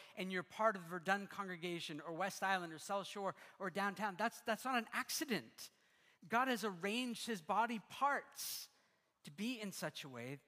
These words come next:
that he desires to work. We didn't choose each other, did we? You can look around the room and say, "I definitely didn't choose them,"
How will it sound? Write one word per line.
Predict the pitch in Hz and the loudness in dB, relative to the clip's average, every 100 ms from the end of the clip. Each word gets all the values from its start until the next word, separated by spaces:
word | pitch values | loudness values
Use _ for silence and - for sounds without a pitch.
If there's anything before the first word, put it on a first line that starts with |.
| _ _ | _ _
that | 160 | -8
he | 156 202 180 | -8 -10 -8
desires | 170 180 214 160 135 | -4 -4 -4 -8 -12
to | - | -12
work. | 220 214 - - _ _ _ _ _ _ _ _ _ _ _ _ _ _ _ - | -12 -12 -14 -20 _ _ _ _ _ _ _ _ _ _ _ _ _ _ _ -2
We | 247 | 0
didn't | 294 262 | 2 -2
choose | 202 262 262 214 | -2 0 2 0
each | - | 2
other, | 190 143 | 2 2
did | 143 185 139 | -2 -4 -4
we? | 113 - _ _ _ _ _ _ _ _ _ _ _ _ _ - _ | -10 -12 _ _ _ _ _ _ _ _ _ _ _ _ _ -20 _
You | 156 | -6
can | 185 | -2
look | 190 202 | 0 2
around | 185 190 185 | 4 4 4
the | |
room | 170 190 185 | 0 0 2
and | 156 147 | -2 -4
say, | 165 151 | -2 -2
"I | |
definitely | 143 175 175 160 | -2 -6 -4 -4
didn't | 147 131 | -4 -6
choose | 147 123 | -10 -8
them," | 117 120 92 | -6 -6 -8